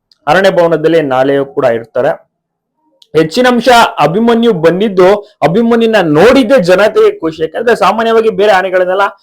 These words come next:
ಆ, ನೋಡ್ತಾ ಇದ್ರು, ಬೇರೆ ಬೇರೆ ಕಾರ್ಯಾಚರಣೆಗಳಲ್ಲೂ ಕೂಡ ಆನೆಗಳು ಭಾಗಿಯಾಗ್ತಿತ್ತು. But ಅಭಿಮನ್ಯುನ ನೋಡಿ ಒಂದ್ ವರ್ಷ ಆಗ್ಬಿಟ್ಟಿತ್ತು. ದಸರಾ ಮುಗಿಸ್ಕೊಂಡು ಹೋಗಿದ್ದು ಕಳೆದ ವರ್ಷ, ಬೇರೆ ಎಲ್ಲೂ ಕೂಡ ಅಭಿಮನ್ಯು ಕಾಣಿಸ್ಕೋತಾನೆ ಇರಲಿಲ್ಲ. ಮಸ್ತಿನಲ್ಲಿ ಇದ್ದಂತ ಕಾರಣ ಆತನನ್ನ ಮತ್ತಿಗೋಡ್ನ ಸರ್ಕಲ್ ನಲ್ಲೂ ಕೂಡ ನಿಲ್ಲಿಸ್ತಾ ಇರಲಿಲ್ಲ, ಕಾಡ್ನಲ್ಲೇ ಕಟ್ಟಾಕ್ಬಿಡ್ತಾ ಇದ್ರು, ಮಮತಾ ಮನೆ ಹತ್ರನೇ ಕಟ್ಟಾಕೋತಿದ್ರು.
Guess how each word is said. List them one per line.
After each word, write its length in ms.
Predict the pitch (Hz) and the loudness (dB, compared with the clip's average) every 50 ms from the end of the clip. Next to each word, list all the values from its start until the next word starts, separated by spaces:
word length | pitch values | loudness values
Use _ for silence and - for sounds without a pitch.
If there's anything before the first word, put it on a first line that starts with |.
| _ _ _ - | _ _ _ -4
ಆ, 80 | 147 147 | -2 -2
ನೋಡ್ತಾ 520 | 143 131 139 160 196 214 208 - 220 196 | 0 0 2 2 2 2 2 2 2 2
ಇದ್ರು, 380 | 190 180 165 165 185 202 190 190 | 2 0 0 0 0 0 0 -2
ಬೇರೆ 260 | - - 151 160 160 | -4 -4 -2 -2 0
ಬೇರೆ 160 | 160 165 156 | 0 -2 -2
ಕಾರ್ಯಾಚರಣೆಗಳಲ್ಲೂ 960 | 156 - 135 156 180 202 208 196 202 - 208 196 190 185 180 175 170 165 165 | 0 0 2 2 4 4 2 0 -2 -4 -4 -2 -2 -2 0 0 0 -2 -2
ಕೂಡ 140 | 170 - 226 | -2 -2 -2
ಆನೆಗಳು 360 | 160 139 151 156 165 175 170 | -2 0 0 0 -2 -2 -2
ಭಾಗಿಯಾಗ್ತಿತ್ತು. 880 | 147 127 113 131 165 180 170 180 151 151 - 139 - - 135 131 135 - _ _ _ _ - | -4 -4 -2 -2 -2 -2 -2 -4 -4 -4 -6 -14 -8 -6 -4 -4 -4 -6 _ _ _ _ -6
But 120 | 175 - | -2 0
ಅಭಿಮನ್ಯುನ 520 | 214 202 185 226 233 233 233 233 233 226 220 208 | 0 0 0 -2 -2 -2 0 0 0 0 0 0
ನೋಡಿ 260 | 190 185 214 220 226 | 2 2 2 4 4
ಒಂದ್ 220 | 214 202 185 170 165 | 4 4 4 2 0
ವರ್ಷ 220 | 165 165 - 208 | 0 0 0 0
ಆಗ್ಬಿಟ್ಟಿತ್ತು. 760 | 196 180 175 165 151 156 151 147 143 - - 139 139 139 139 | 2 2 0 0 -4 -6 -6 -6 -6 -4 -6 -6 -6 -4 -2
ದಸರಾ 280 | 139 135 135 196 196 | -2 -2 -2 0 -2
ಮುಗಿಸ್ಕೊಂಡು 460 | 196 190 185 185 180 - - 180 165 160 | -2 -2 -4 -10 -10 -8 -4 0 0 0
ಹೋಗಿದ್ದು 240 | 165 165 147 143 | 0 0 -4 -6
ಕಳೆದ 220 | - - 139 147 151 | -2 -2 0 0 0
ವರ್ಷ, 280 | 156 151 147 - - 135 139 160 - - _ _ _ _ - | 0 -2 -2 -2 -2 0 0 0 -2 -6 _ _ _ _ -2
ಬೇರೆ 160 | 156 165 165 165 | 0 2 4 4
ಎಲ್ಲೂ 200 | 160 165 190 - | 4 2 2 0
ಕೂಡ 160 | - 190 180 | 0 2 2
ಅಭಿಮನ್ಯು 460 | 147 139 147 160 160 165 165 165 143 | 2 2 0 -2 -4 -4 -4 -4 -4
ಕಾಣಿಸ್ಕೋತಾನೆ 680 | - 120 123 143 165 160 - - 180 185 185 175 170 165 | -4 -2 -2 -2 -4 -6 -6 -4 -4 -2 0 0 0 0
ಇರಲಿಲ್ಲ. 260 | 160 156 151 139 139 | 0 2 0 0 0
ಮಸ್ತಿನಲ್ಲಿ 300 | 139 - - 185 185 180 | -2 -4 -4 -2 -2 0
ಇದ್ದಂತ 220 | 180 185 185 185 | 0 -2 -2 -2
ಕಾರಣ 320 | 175 165 - 165 165 185 180 | -4 -2 0 0 2 2 2
ಆತನನ್ನ 300 | 170 165 175 175 175 170 | 0 0 -2 -2 -2 -2
ಮತ್ತಿಗೋಡ್ನ 580 | 156 139 139 143 - 190 180 196 196 185 180 | -2 -4 -4 -4 -4 -2 0 0 0 0 -2
ಸರ್ಕಲ್ 480 | 175 - - 151 165 165 - 226 220 220 | -4 -4 -2 -2 -2 -2 0 0 0 2
ನಲ್ಲೂ 200 | 214 214 208 208 | 2 0 0 0
ಕೂಡ 140 | 202 208 196 | 0 0 0
ನಿಲ್ಲಿಸ್ತಾ 480 | 170 151 156 180 202 196 - - 190 | 2 2 2 2 0 0 -2 -2 -2
ಇರಲಿಲ್ಲ, 220 | 165 165 156 147 139 | 0 2 2 0 0
ಕಾಡ್ನಲ್ಲೇ 480 | - - 147 156 190 185 190 190 185 | 0 0 0 0 0 0 0 0 0
ಕಟ್ಟಾಕ್ಬಿಡ್ತಾ 680 | 185 - 170 - 180 175 170 160 156 151 151 151 147 | 0 -2 -4 -2 -2 -2 -2 -4 -8 -8 -4 0 0
ಇದ್ರು, 240 | 143 131 135 165 170 | 0 0 0 -2 -2
ಮಮತಾ 300 | 160 139 139 139 - 165 156 | -2 -2 -4 -2 -2 -4 -2
ಮನೆ 180 | 147 143 143 | -2 -2 -4
ಹತ್ರನೇ 200 | 143 151 147 147 | -4 -6 -6 -8
ಕಟ್ಟಾಕೋತಿದ್ರು. 920 | 127 - 120 - - 151 147 151 147 131 131 131 127 131 165 180 - - | -6 -8 -8 -6 -6 -6 -6 -4 -6 -8 -6 -8 -6 -2 -2 -2 -2 -4